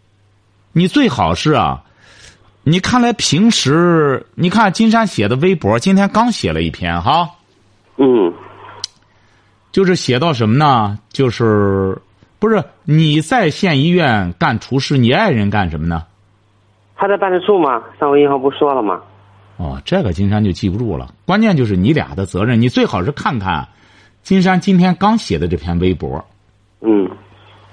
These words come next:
Speaker 1: 写的是，你会上微博吧？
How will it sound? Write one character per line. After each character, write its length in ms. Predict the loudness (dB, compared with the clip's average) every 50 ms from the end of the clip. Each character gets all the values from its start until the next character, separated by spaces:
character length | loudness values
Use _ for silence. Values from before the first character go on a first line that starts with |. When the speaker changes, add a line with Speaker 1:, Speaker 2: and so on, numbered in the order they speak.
| _ _ _ _ _ _ _ _ _ _
Speaker 1:
写 240 | -8 -4 0 0 2
的 100 | 2 2
是， 240 | 2 2 0 0 2
你 180 | 2 2 2 2
会 240 | 0 0 0 0
上 220 | 2 2 0 2 2
微 120 | 2 0
博 240 | 0 0 0 0 0
吧？ 280 | 2 0 0 0 -4